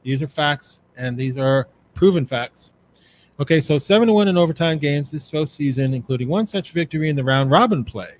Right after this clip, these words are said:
Only the Canadiens, ten in nineteen ninety-three, and the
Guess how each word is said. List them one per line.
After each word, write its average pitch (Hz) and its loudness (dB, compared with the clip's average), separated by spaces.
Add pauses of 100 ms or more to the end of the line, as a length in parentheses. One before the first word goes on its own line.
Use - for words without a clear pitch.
(160)
Only 180 0
the 170 0
Canadiens, 196 0 (400)
ten 208 2
in 131 2
nineteen 165 0
ninety-three, 160 0 (500)
and 143 0
the 135 0